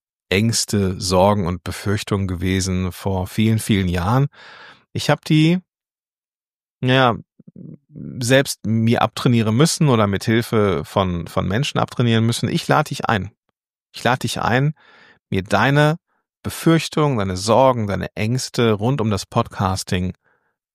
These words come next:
mitzuteilen. Schreibst mir einfach eine Nachricht oder gehst in den, ins, in unser, in unsere Community und schreibst da einfach mir eine Nachricht, geht auch.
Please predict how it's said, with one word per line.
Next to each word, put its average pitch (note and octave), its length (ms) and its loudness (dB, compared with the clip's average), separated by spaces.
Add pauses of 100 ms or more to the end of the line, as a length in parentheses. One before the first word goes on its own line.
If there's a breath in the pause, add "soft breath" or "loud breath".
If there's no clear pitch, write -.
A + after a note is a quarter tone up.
(140)
mitzuteilen. - 640 -2 (680)
Schreibst - 300 -2
mir D3+ 80 2
einfach A#2 260 0
eine E2+ 60 -6
Nachricht C#3 580 0
oder C#2+ 300 -8
gehst - 200 -12
in F2 180 -8
den, E2+ 240 -8
ins, - 460 -8
in F2+ 100 -6
unser, F2 400 -4
in F#2+ 120 -6
unsere F#2 260 -4
Community D3 600 2 (560 loud breath)
und A2 120 -4
schreibst - 360 -2
da A2+ 100 2
einfach G#2+ 400 -4
mir B2+ 180 2
eine A#2+ 100 2
Nachricht, A2+ 460 0
geht E2+ 160 -4
auch. C#3 260 2